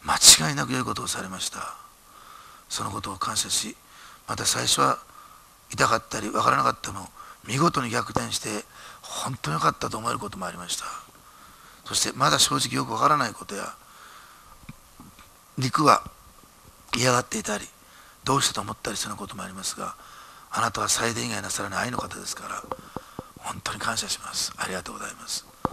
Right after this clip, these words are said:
どうぞこの年度末に、一つ一つを丁寧に感謝し、一つ一つあなたに感謝し、そして深く交わって、御言葉を歌う時、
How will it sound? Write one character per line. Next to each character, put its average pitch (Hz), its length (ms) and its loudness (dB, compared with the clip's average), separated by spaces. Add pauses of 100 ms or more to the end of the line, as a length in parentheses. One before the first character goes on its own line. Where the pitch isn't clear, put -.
(1040)
ど - 100 -6
う - 40 -4
ぞ 113 100 -2
こ - 140 -6
の 117 220 -2 (880)
年 123 260 2
度 117 200 4
末 - 160 -4
に、 - 120 -14 (1160)
一 - 200 -2
つ - 120 2
一 - 200 2
つ 143 120 0
を 120 60 0
丁 - 120 -4
寧 107 160 -6
に 92 60 -10
感 90 180 -8
謝 - 140 -4
し、 - 220 -4 (840)
一 - 200 -6
つ - 100 -2
一 - 200 0
つ 143 120 -4
あ 123 60 -6
な 117 100 -4
た 101 160 -8
に 90 140 -14 (1400)
感 95 160 -4
謝 95 140 -2
し、 - 100 2
そ - 100 -2
し - 100 0
て 101 240 -4 (140)
深 - 240 -2
く 101 100 -6
交 90 240 -4
わ 131 80 0
っ - 20 -6
て、 - 220 -14 (560)
御 - 80 -4
言 92 140 -4
葉 101 60 -4
を - 20 -2
歌 101 160 -6
う 101 100 -6
時、 - 320 -10